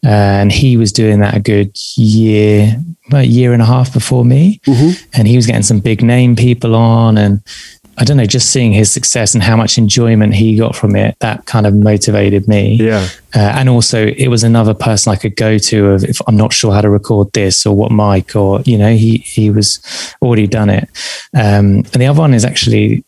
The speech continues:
Speaker 1: I was listening to a couple O C D podcasts. One was called the O C D Podcast,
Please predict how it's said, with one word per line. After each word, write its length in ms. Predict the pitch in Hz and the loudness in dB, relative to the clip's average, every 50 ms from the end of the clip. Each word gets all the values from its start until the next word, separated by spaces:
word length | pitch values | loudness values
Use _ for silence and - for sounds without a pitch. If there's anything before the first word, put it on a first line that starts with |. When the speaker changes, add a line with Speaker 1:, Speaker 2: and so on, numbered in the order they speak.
| - - | -8 -4
Speaker 1:
I 100 | 123 120 | -2 0
was 200 | 123 151 147 151 | 0 0 2 2
listening 300 | 160 156 - 135 120 104 | 0 0 2 0 0 0
to 140 | - 117 113 | 0 0 -2
a 40 | |
couple 340 | 104 - 143 131 127 113 110 | -2 -2 -2 -2 -2 -2 -2
O 120 | 113 107 101 | 0 -2 -2
C 180 | - - - | -4 -4 -2
D 160 | 107 104 101 | -4 -4 -4
podcasts. 480 | - 110 110 - - 110 107 104 - - | -2 -4 -6 -4 -4 -4 -4 -4 -4 -4
One 160 | 135 143 151 156 | -2 0 2 2
was 120 | 160 - | 0 0
called 240 | - - 127 117 - | -2 -4 -4 -2 -2
the 100 | 120 117 | -2 0
O 80 | 113 113 | 0 0
C 540 | 104 - - - - - 117 117 113 113 - _ _ _ _ _ - | 0 -2 -2 -2 -2 -2 0 0 0 -2 -4 _ _ _ _ _ -2
D 200 | 123 117 113 110 | 0 0 0 0
Podcast, 880 | - - 110 107 - - - - 110 107 117 - - - - - - | -2 -2 -4 -4 -4 -6 -6 -4 -2 0 0 -2 -2 -4 -6 -8 -12